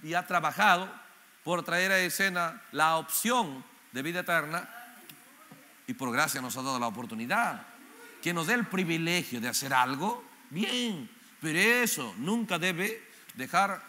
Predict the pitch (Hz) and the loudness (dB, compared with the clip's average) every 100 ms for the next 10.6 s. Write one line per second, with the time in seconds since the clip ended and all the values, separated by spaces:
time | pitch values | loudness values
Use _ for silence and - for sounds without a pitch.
0 | 226 269 - 165 185 196 175 190 185 185 | -10 -8 -2 0 2 0 0 0 0 0
1 | 165 190 180 175 170 165 156 202 226 - | 0 0 0 -4 -4 -4 -4 -6 -8 -20
2 | - 151 165 190 226 180 190 208 196 190 | -10 -6 -2 2 4 4 2 2 2 -2
3 | 185 170 156 190 190 - - 185 196 139 | -4 -6 -2 -2 -2 -6 -2 2 4 2
4 | 104 - - - - - - - - 208 | -6 -10 -20 -20 -20 -20 -20 -20 -20 -20
5 | - - - - - - - - - - | -20 -20 -20 -20 -20 -20 -20 -20 -20 -12
6 | 123 175 185 165 139 - - - - - | -2 2 2 0 -6 -8 -10 -20 -20 -20
7 | - - - - - - - - 151 - | -20 -20 -20 -20 -20 -20 -20 -16 -12 -2
8 | 185 110 - - - - - 110 151 214 | -2 -2 -12 -18 -20 -20 -16 -6 0 2
9 | 220 220 - - - 165 180 160 196 202 | 0 -2 -10 -14 -8 -6 -4 -4 0 0
10 | 143 113 - - 170 170 | 0 -6 -18 -4 -2 -2